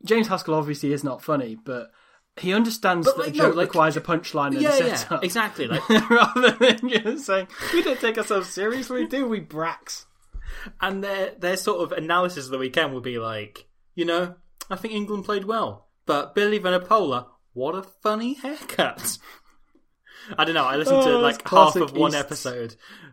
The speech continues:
Speaker 2: but as I say, like, you don't, I really don't wanna know how <laughs> Nick Easter's sex life is, but I'm glad I now do.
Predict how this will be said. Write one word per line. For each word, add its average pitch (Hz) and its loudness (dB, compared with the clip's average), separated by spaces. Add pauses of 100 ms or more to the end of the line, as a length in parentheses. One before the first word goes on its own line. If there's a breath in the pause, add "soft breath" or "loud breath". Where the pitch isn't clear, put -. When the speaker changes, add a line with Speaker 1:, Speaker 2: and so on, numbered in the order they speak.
Speaker 2:
but 151 -4
as 151 0
I - -8
say, 147 0
like, 131 -6
you 277 -2
don't, 139 0
I 269 -6 (320)
really 143 -4
don't 127 -2
wanna 127 -6
know 123 -6
how 127 -6
<laughs> - -6
Nick 127 -8
Easter's 165 -8
sex - -2
life 160 -4
is, 175 0 (1040 loud breath)
but - 2
I'm 151 -4
glad 165 4
I 160 4
now 156 2
do. 131 -4